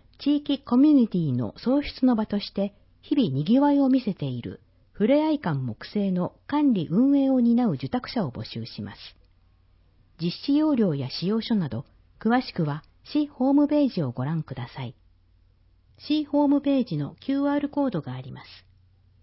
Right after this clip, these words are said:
業務内容、地域の特徴を踏まえた多世代交流カフェの運営、世代間交流事業、健康維持増進事業の企画実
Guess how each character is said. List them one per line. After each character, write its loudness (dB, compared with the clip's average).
業 2
務 4
内 0
容、 -10
地 0
域 -2
の 0
特 -12
徴 -2
を -4
踏 -4
ま 2
え -4
た -12
多 -10
世 0
代 0
交 0
流 -2
カ -10
フ -6
ェ 0
の -4
運 -2
営、 -8
世 -8
代 -2
間 -6
交 -2
流 0
事 -4
業、 -6
健 0
康 -2
維 -2
持 -6
増 -2
進 -2
事 -2
業 -2
の -12
企 -6
画 -8
実 -10